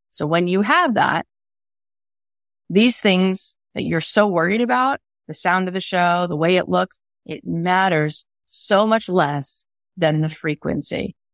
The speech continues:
You can have YouTube, you can have this, you can have that, you can have email. It's what's in the email. It's what's behind the email. It's the intention behind it. You can feel it even in type, even in a font, even with just looking at words, you can feel the person's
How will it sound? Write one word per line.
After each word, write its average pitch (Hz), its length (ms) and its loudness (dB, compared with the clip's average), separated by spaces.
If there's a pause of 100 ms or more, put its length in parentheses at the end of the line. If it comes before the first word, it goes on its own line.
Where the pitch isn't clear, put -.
(240)
You 160 200 0
can 160 160 0
have 160 260 0
YouTube, 165 580 2
you 147 100 -4
can 147 160 -8
have 147 300 -4
this, 185 360 2
you 156 100 -10
can 151 140 -10
have 156 220 -10
that, 175 320 2
you 147 80 -6
can 156 120 -6
have 143 220 -6
email. 185 360 2
It's - 180 -6
what's 160 280 -8
in 208 180 2
the 180 220 2
email. 143 240 -2
It's - 180 -12
what's 151 200 -14
behind 190 560 -2
the - 160 -8
email. 143 280 -4
It's - 200 -14
the 151 160 -10
intention 156 600 -4
behind 165 360 -2
it. - 100 -4 (240)
You 185 120 -4
can 165 220 -10
feel 233 480 2
it 202 200 4
even 208 340 4
in 156 200 -4 (280)
type, 214 320 0 (360)
even 220 280 2
in 185 100 2
a 156 60 0
font, 226 540 -2 (300)
even 233 260 6
with 175 160 -2
just 226 260 -2
looking 214 340 -6
at - 80 -4
words, 202 380 0
you 180 100 -8
can 175 200 -12
feel 226 440 -4
the 240 120 -4
person's 170 600 -8